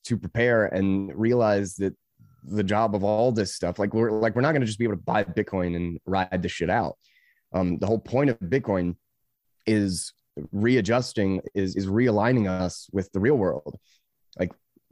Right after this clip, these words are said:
the whole point of Bitcoin is to destroy the, the finan-, the paper financing machine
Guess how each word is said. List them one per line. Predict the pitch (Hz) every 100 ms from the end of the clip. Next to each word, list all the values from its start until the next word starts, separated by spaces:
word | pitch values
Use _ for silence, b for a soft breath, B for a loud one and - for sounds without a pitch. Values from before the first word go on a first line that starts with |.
| - -
the | 98
whole | 127
point | 107 131 165
of |
Bitcoin | 92 120 - 113 110
is | 104 98
to | - 107 101 - _ - 95
destroy | 107 - - 131 147 135 117 104 101 -
the, | 104 101 98 - _ _ _
the | 101 98
finan-, | 92 120 131 127 104
the | 107
paper | 131 135
financing | 107 123 131 131 95 104
machine | 92 - 87 87